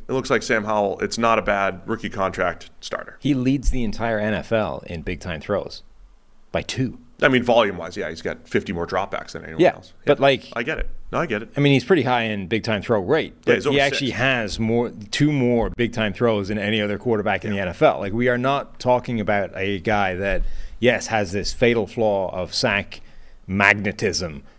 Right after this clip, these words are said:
Speaker 2: um, and occasionally makes a nice throw, right? Like, occasionally makes a big play.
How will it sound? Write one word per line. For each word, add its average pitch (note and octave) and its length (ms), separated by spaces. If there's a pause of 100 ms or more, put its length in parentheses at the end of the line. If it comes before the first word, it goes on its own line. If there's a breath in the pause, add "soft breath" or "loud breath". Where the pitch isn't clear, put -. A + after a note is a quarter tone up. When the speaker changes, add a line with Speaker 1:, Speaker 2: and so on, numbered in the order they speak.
(220 soft breath)
Speaker 2:
um, F2+ 500 (520)
and A2 220
occasionally A2 600
makes G2 260
a A2+ 60
nice F#2 380
throw, - 380
right? F#2+ 240
Like, G2 140
occasionally G#2 440
makes G2 200
a F#2+ 40
big F2+ 240
play. G#2 280